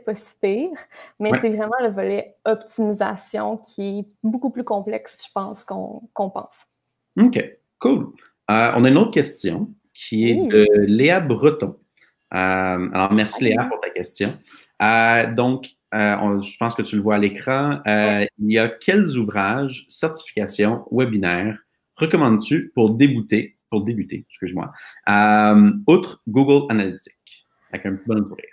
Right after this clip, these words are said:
Speaker 1: Mhm. Euh, je pense que les certifications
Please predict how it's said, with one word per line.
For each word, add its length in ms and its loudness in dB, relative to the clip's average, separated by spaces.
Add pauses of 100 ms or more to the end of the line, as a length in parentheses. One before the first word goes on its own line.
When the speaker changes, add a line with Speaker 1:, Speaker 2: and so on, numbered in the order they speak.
(540)
Speaker 1:
Mhm. 1300 -2 (540)
Euh, 560 0
je 80 -10
pense 200 -2
que 100 2
les 120 2
certifications 1120 -4